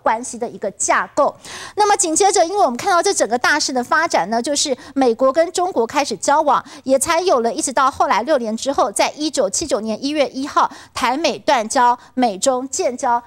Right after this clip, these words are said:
这样一个整个局势的转向还有发展了。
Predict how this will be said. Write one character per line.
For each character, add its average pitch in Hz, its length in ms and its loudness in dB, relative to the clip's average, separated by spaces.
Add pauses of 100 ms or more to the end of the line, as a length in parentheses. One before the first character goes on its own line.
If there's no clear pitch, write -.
(120)
这 359 160 -4
样 254 220 0
一 214 80 -14
个 247 200 0
整 262 360 0
个 262 160 0
局 254 200 -6
势 349 200 -4
的 240 300 0
转 226 300 0
向 262 320 0 (180)
还 196 280 -4
有 214 200 -2
发 208 300 0
展 196 240 -2
了。 190 180 0